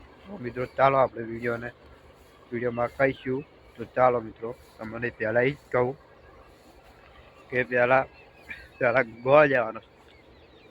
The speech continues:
પચાસ ગ્રામ ગોળ અને થોડી હવા લેવાની. હવા એટલે પેલી હવા આવે એ રહી. અને થોડુંક, અ,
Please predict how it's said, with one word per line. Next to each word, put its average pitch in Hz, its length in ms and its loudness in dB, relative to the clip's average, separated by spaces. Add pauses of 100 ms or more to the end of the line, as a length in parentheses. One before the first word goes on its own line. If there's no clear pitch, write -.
(140)
પચાસ 127 300 4 (100)
ગ્રામ 127 320 -2
ગોળ 139 260 6 (380)
અને 123 220 -4 (600)
થોડી 127 320 -2 (1500)
હવા 135 220 8
લેવાની. 107 460 -4
હવા 117 280 0
એટલે 120 300 -4 (1300)
પેલી 113 280 -6 (200)
હવા 123 300 6
આવે 123 220 -2
એ - 20 -6
રહી. 123 200 -8 (420)
અને 113 180 -8
થોડુંક, 113 460 -8
અ, 117 180 -6